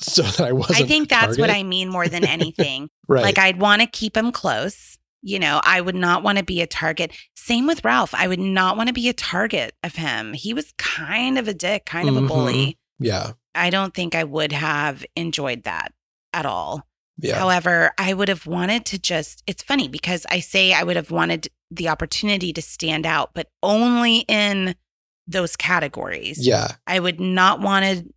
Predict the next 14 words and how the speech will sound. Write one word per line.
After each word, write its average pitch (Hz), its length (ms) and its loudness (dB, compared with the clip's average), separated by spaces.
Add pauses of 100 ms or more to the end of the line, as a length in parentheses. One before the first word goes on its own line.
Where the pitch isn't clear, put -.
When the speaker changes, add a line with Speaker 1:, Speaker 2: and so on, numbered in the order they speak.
(140)
Speaker 2:
I, 180 240 0
I, 165 280 0 (120)
I, 147 120 2 (120)
I - 80 2
don't 190 160 -2
think 190 140 -6
I 190 60 0
would 185 100 0
have 160 120 -6
wanted 156 320 -2
to 127 600 -4
stand 156 560 -2 (140)
out 131 560 0 (760)
in, 151 580 0